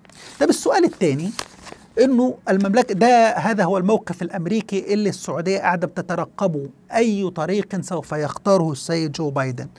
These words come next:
لكن كمان السعودية من جانبها دولة مهمة وقادرة إن هي أيضًا عندها أوراق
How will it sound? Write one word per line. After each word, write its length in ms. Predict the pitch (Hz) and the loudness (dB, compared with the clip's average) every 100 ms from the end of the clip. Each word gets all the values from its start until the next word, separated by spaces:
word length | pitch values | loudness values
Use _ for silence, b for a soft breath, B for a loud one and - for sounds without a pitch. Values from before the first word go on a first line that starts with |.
| B B B B | B B B B
لكن 220 | 220 254 | -2 0
كمان 320 | 220 233 311 339 | 0 0 0 0
السعودية 600 | - 190 147 160 170 135 | -2 -4 -2 0 -2 -2
من 200 | 151 143 | -6 -6
جانبها 640 | 131 120 127 110 131 165 b b 147 | -6 -6 -6 -8 -10 -14 b b -2
دولة 440 | 143 160 151 185 - | 0 2 0 -6 -6
مهمة 540 | 175 117 147 147 170 - | -6 -4 -4 -6 -8 -4
وقادرة 720 | 185 165 - 190 151 185 196 | -4 -4 -2 -2 0 0 0
إن 260 | 185 147 151 | 0 -4 -6
هي 540 | 139 185 196 190 180 - | -2 0 2 0 0 -2
أيضًا 380 | 202 165 185 170 | 0 2 0 -2
عندها 340 | 139 147 180 | -4 -2 -2
أوراق 420 | 170 151 151 185 | 0 -4 0 -2